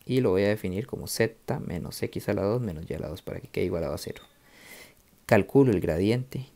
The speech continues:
de esa función, que sería menos dos x,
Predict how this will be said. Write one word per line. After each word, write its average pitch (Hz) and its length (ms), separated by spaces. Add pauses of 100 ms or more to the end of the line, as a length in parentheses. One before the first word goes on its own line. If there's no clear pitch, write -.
de 87 200
esa 85 120
función, 123 400 (1200)
que 95 120
sería 90 380 (140)
menos 85 340
dos - 200
x, - 440